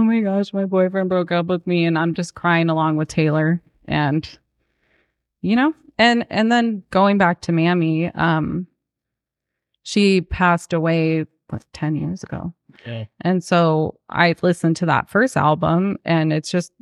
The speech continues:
Speaker 1: you know, I feel that connection with Mammy. So that first album will always be, like, one of the best. Um,
Speaker 2: It's
Speaker 1: but
Speaker 2: definitely, like, Mammy's, like, whenever I hear, like, Shania Twain or, like, whenever I hear Taylor's first album,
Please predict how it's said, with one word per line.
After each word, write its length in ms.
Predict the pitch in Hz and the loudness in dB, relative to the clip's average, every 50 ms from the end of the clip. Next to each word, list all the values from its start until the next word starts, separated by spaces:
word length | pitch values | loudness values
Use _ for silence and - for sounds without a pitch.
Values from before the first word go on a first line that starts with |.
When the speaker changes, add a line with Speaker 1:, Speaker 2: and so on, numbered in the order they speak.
| - _ | -20 _
Speaker 1:
you 200 | - - 196 196 | -6 -2 0 0
know, 260 | 180 165 151 156 170 165 _ - | 2 2 0 0 -2 -4 _ -2
I 120 | 151 185 190 | 0 0 2
feel 220 | - 190 180 170 | 4 2 2 2
that 260 | 165 151 135 - _ _ - - | 2 2 0 -2 _ _ -20 -12
connection 580 | - - 180 170 156 147 - - - 165 160 156 | -4 -2 0 0 0 -2 -4 -4 0 2 2 2
with 180 | 165 160 - - | 2 0 0 0
Mammy. 480 | 151 143 139 143 151 165 185 208 220 | 0 0 2 2 2 2 2 0 -2
So 440 | - - 165 151 151 - 151 175 185 _ _ _ _ _ _ _ _ _ _ _ _ _ _ _ - | -2 -2 -2 0 0 0 -2 -2 -4 _ _ _ _ _ _ _ _ _ _ _ _ _ _ _ 0
that 220 | 160 139 131 - | 0 0 0 0
first 260 | - 156 156 151 - 147 | 0 0 0 0 0 0
album 360 | 135 147 143 147 147 156 156 | 0 0 0 0 0 0 0
will 80 | 147 | 0
always 360 | 117 151 147 156 156 160 151 - | 0 0 0 0 -2 -4 -4 -4
be, 340 | - 156 151 151 156 156 147 | -2 0 0 2 0 0 0
like, 220 | 180 147 - - _ _ | -2 -4 -4 -4 _ _
one 160 | - 156 156 160 | 0 2 2 4
of 60 | 160 | 2
the 100 | 170 175 | 2 0
best. 480 | - 196 196 208 226 233 - - - - - - | 2 2 2 2 2 0 -4 -10 -14 -14 -8 -2
Um, 460 | 165 165 147 151 180 175 190 196 185 _ _ _ _ _ _ _ _ _ _ - - | 0 0 0 0 -2 -2 -4 -4 -6 _ _ _ _ _ _ _ _ _ _ -10 -2
Speaker 2:
It's 200 | 131 123 123 - | -2 0 0 2
Speaker 1:
but 100 | 202 185 | 2 2
Speaker 2:
definitely, 340 | 170 147 - - 117 110 107 | 2 2 0 0 0 0 0
like, 240 | 101 98 98 95 - | 0 -2 -4 -4 -4
Mammy's, 580 | 101 101 98 98 95 98 98 95 95 95 - | -4 -4 -4 -2 -4 -4 -4 -4 -6 -6 -8
like, 340 | 95 92 92 87 - - _ _ _ _ _ _ _ _ _ _ _ - | -8 -8 -10 -10 -12 -14 _ _ _ _ _ _ _ _ _ _ _ -8
whenever 380 | - 110 107 107 107 107 113 107 | -4 -2 0 0 0 2 2 2
I 120 | 104 101 | 2 2
hear, 380 | 95 - - 95 98 98 98 101 | 0 0 2 2 4 4 4 4
like, 180 | 98 95 92 - | 4 4 2 0
Shania 480 | - - 104 95 92 92 92 92 90 | -2 -2 0 2 2 4 2 2 0
Twain 460 | - - 90 85 85 85 85 85 85 | 0 -2 -2 0 0 0 0 0 -2
or, 140 | 82 82 85 | -2 -2 -2
like, 220 | 85 85 85 - - | -2 -4 -4 -4 -2
whenever 300 | 85 87 87 90 87 90 | -2 -2 -2 -2 -2 -2
I 80 | 95 | -2
hear 240 | 95 98 95 90 90 | 0 0 0 -2 -2
Taylor's 480 | 90 - - 87 85 85 85 87 87 - | -4 -2 -2 -2 0 0 -2 -2 -4 -6
first 360 | - - 87 87 - - - | -6 -4 -4 -4 -4 -4 -4
album, 440 | 85 85 85 - 82 80 80 78 | -4 -4 -4 -4 -6 -6 -8 -8